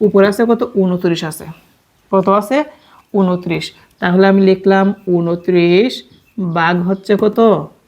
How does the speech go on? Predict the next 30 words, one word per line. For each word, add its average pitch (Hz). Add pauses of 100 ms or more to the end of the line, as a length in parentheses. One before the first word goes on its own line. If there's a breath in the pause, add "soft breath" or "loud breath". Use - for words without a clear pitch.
(640)
নয়। 170 (680 soft breath)
এখন 208
এই 202 (120)
ঊনত্রিশের 233
মধ্যে 214
নয় 196
কয়বার 160
যায়? 156 (220)
তিন 214
নং 190
সাতাশ, 170 (320)
চার 180
নং 202
ছত্রিশ। 185 (180)
তাহলে 185
চারবার 175
যাবে 202
না, 269 (340 loud breath)
কয়বার 175
যাবে? 208
তিন 175
নং 214 (360 loud breath)
সাতাশ। 175 (640 loud breath)
এখন 196
ঊনত্রিশ 202
থেকে 233
যদি 226
আমরা 220
সাতাশ 214
বিয়োগ 208